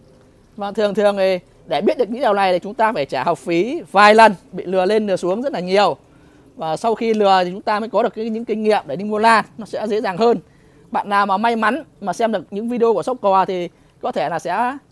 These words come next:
biết sớm thì sẽ bị tránh mất đi những học phí không nên đáng có. Sóc Cò thì thường thường ngoài bán lan ra thì Sóc Cò thường thường sẽ chia sẻ cái cách trồng lan.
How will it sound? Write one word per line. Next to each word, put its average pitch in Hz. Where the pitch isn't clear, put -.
biết -
sớm 262
thì 247
sẽ 220
bị 220
tránh 196
mất 254
đi 254
những 220
học 214
phí 220
không 233
nên 233
đáng 226
có. 226
Sóc -
Cò 214
thì 202
thường 202
thường 202
ngoài 196
bán 247
lan 254
ra 262
thì -
Sóc 247
Cò 214
thường 196
thường 180
sẽ 170
chia 240
sẻ 160
cái 202
cách -
trồng 202
lan. 226